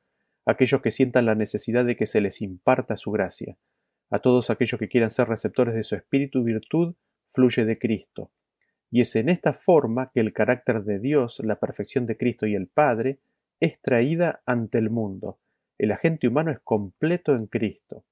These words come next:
Y dice, "El Espíritu Santo que procede del unigénito Hijo de Dios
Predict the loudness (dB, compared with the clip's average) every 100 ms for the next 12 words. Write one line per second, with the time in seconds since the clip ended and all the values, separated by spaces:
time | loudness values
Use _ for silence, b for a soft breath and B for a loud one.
0 | _ _ _ _ _ _ -2 2 2 0
1 | 0 0 -2 _ _ _ -2 0 0 0
2 | 0 0 0 0 0 -2 0 0 2 4
3 | 4 2 0 0 0 0 0 -4 -2 -2
4 | 0 0 0 -4